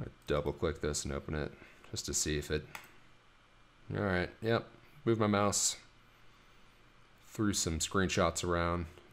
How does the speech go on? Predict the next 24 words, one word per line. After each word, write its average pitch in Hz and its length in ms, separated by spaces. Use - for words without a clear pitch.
did 85 140
its 76 200
thing. 80 380
All 180 80
right, 143 120
guys, 117 380
and 113 100
that's 135 240
it. 101 300
That's 117 160
how 127 80
you, 113 380
uh, 107 120
use 113 280
the 113 100
new 117 160
keyboard 120 460
shortcut 117 580
on 95 180
the 90 80
Mac 98 280
O 98 160
S - 220
Mojave. 95 520